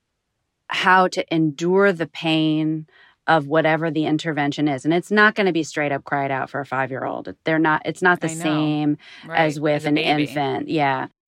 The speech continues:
Speaker 1: First of all, that solution is more nuanced, A, and you also have to take just the bigger view, which is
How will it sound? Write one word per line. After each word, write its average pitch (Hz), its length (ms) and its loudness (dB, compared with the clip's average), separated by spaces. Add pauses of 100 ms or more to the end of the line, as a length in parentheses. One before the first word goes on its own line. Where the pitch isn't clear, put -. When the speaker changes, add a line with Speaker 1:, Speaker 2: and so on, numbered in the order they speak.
(200)
Speaker 1:
First 208 220 -4
of 180 60 -2
all, 165 100 0
that 156 180 -2
solution 165 400 -6
is 151 160 -6
more 151 160 -6
nuanced, 170 760 -2 (360)
A, 139 360 -2 (380)
and 165 500 4 (300)
you 180 360 -2
also 190 440 0
have 175 240 -4
to 175 100 -10
take 170 340 -8
just - 240 -8
the 160 180 -4 (200)
bigger 156 400 0 (320)
view, 156 480 -2 (120)
which - 280 -4
is 147 380 -4